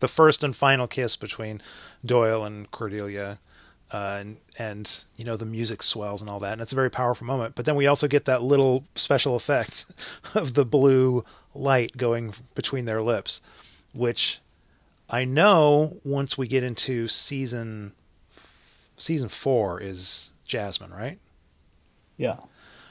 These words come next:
Speaker 1: I, if I remember correctly, this gets kind of retconned to be something.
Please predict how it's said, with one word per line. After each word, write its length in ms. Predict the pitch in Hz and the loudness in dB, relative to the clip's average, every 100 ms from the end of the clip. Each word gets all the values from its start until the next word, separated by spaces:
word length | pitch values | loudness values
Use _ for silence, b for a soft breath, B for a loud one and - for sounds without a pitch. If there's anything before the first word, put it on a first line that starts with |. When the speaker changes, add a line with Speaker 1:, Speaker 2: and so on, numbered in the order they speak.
| b b _ _ - | b b _ _ -8
Speaker 1:
I, 140 | 123 - _ _ _ _ _ _ _ _ _ _ _ | -8 -8 _ _ _ _ _ _ _ _ _ _ _
if 200 | 170 170 | -2 4
I 80 | 180 | 6
remember 360 | 160 156 147 139 | 6 6 6 4
correctly, 800 | 139 139 135 - 104 98 92 _ _ _ _ _ _ - | 6 6 4 0 -4 -4 -10 _ _ _ _ _ _ -14
this 320 | 117 120 120 | 0 2 4
gets 220 | - 127 - | 2 -2 -2
kind 420 | - - 127 123 | -4 -2 -2 0
of 100 | 113 | -2
retconned 840 | 107 110 - - 123 123 127 - | 0 -4 -4 -8 -4 -4 -6 -8
to 140 | - 120 | -6 -4
be 120 | 104 | -4
something. 680 | - 110 101 110 104 101 | -4 -6 -8 -8 -8 -12